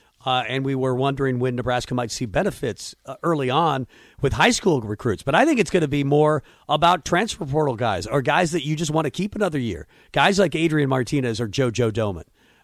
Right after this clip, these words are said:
Uh, guys that you know are a big-time, uh, benefit both culturally and leadership-wise for Nebraska, and you wanna keep 'em another year, so you hook 'em up,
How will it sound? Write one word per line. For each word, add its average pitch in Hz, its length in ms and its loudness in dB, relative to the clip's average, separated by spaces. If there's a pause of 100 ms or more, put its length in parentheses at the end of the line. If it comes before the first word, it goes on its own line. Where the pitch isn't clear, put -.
(100)
Uh, 131 180 2
guys 156 360 2
that 151 120 -6
you 151 120 -2
know 196 240 4
are 160 180 4
a 127 60 2
big-time, 131 640 -2 (480)
uh, 131 180 2
benefit 147 720 -2
both 147 260 2
culturally 139 840 0 (460)
and 135 260 0
leadership-wise 135 880 2
for 160 280 2
Nebraska, 139 560 0 (480)
and 170 120 0
you 196 120 2
wanna 196 160 2
keep 214 240 -6
'em 190 100 -4
another 190 260 -2
year, 220 220 0
so 180 140 0
you 175 140 4
hook 185 180 2
'em 180 100 -2
up, 190 300 -4